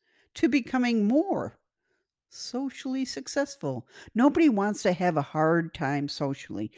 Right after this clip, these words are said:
Nobody. For some, being social comes easy as heck. They don't have to think about it. They just go out and start chatting it up with anyone. Before they know it,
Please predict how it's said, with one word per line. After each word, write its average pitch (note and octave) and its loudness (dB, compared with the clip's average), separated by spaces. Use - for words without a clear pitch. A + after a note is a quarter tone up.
Nobody. D3+ 6
For F#3 2
some, G#3 0
being A3 2
social G3 -2
comes E3 0
easy A#3+ 2
as E3+ -2
heck. C3+ -2
They F#3+ 4
don't G#3 2
have G#3+ -2
to F#3 -4
think F#3 -4
about A#2+ -6
it. F2+ -14
They A3+ 2
just G#3 -2
go F#3+ -4
out F3+ -2
and G3 0
start - -2
chatting F#3 2
it A#3 6
up D#4 -4
with F3+ -2
anyone. G#3+ 0
Before A#3 -2
they C4+ 0
know C4+ 2
it, F3+ 2